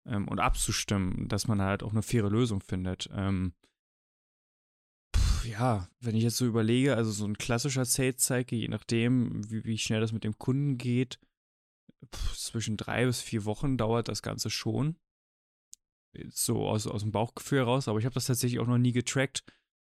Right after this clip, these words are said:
Das Einzige, was mir halt aufgefallen ist, wir hatten uns ja mal vor, mm,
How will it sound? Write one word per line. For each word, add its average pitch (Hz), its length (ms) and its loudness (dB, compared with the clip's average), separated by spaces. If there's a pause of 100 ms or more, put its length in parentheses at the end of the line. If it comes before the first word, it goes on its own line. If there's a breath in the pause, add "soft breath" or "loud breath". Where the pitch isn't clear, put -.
(240 loud breath)
Das 107 120 -2
Einzige, 135 360 2
was 120 180 2
mir 139 180 4
halt 120 120 2
aufgefallen 104 560 0
ist, - 160 -4
wir 113 60 2
hatten - 140 -2
uns 117 180 0
ja 123 80 2
mal 104 340 0
vor, 101 640 0
mm, 107 600 -4